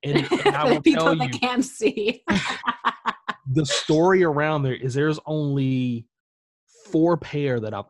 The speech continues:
Speaker 1: actually put on my feet.
Speaker 2: No way.
Speaker 1: Only
Speaker 2: Come
Speaker 1: four.
Speaker 2: on.
Speaker 1: Yep. Yeah.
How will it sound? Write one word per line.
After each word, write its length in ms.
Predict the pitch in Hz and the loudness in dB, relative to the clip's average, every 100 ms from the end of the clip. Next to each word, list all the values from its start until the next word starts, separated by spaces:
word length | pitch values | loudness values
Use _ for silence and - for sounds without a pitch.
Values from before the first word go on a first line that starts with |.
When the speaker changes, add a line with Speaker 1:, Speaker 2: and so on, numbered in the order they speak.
| - | -10
Speaker 1:
actually 460 | 131 - - 139 135 - | -10 -10 -10 -8 -8 -10
put 160 | 131 | -10
on 160 | 120 110 | -8 -10
my 140 | 104 | -14
feet. 300 | - 104 92 _ _ _ _ _ - | -18 -20 -20 _ _ _ _ _ -4
Speaker 2:
No 580 | 226 233 240 233 226 202 | 2 4 4 4 4 4
way. 420 | 185 170 160 160 | 2 -2 -6 -4
Speaker 1:
Only 140 | 175 | -4
Speaker 2:
Come 100 | 233 220 | -2 0
Speaker 1:
four. 80 | |
Speaker 2:
on. 140 | 175 160 - 151 | 0 -2 -12 -18
Speaker 1:
Yep. 120 | - _ _ _ _ _ _ - | -18 _ _ _ _ _ _ -12
Yeah. 160 | 104 | -10